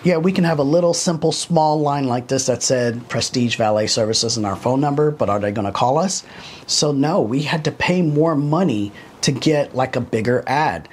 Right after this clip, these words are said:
that was the size of a business card. And those were surprisingly not cheap. You had to pay for a monthly, and the fee was between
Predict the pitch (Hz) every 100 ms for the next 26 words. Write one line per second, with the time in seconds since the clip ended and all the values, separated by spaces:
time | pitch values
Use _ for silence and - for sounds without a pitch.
0 | - - 107 117 117 117 - 101 110 107
1 | 139 151 185 202 151 - 90 65 - -
2 | - - 127 135 165 226 208 196 170 180
3 | 170 190 170 156 156 - 135 165 156 -
4 | - - 208 - - - - - 160 180
5 | 170 156 - 190 190 151 139 127 156 190
6 | - 143 139 - 135 - - 175 196 139
7 | 135 - - 147 139